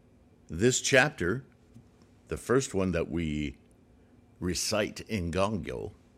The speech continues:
is a very important point in the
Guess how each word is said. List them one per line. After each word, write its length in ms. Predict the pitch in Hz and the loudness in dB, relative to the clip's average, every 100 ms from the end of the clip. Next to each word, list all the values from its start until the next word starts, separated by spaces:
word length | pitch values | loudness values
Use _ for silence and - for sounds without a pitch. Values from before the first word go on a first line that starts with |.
| - - - - - - - - | -20 -20 -20 -20 -20 -20 -20 -14
is 160 | 69 - - - - - _ - - - - | -14 -16 -20 -20 -20 -20 _ -20 -20 -20 -12
a 140 | 73 | -10
very 480 | 65 67 131 156 107 | -8 2 4 6 4
important 680 | 87 73 90 73 71 67 - - _ - _ - | 2 -2 -2 -2 -8 -12 -16 -20 _ -20 _ -6
point 400 | 107 80 78 - | -2 -2 -4 -10
in 220 | - 85 | -6 -6
the 320 | 71 73 71 | -4 -6 -8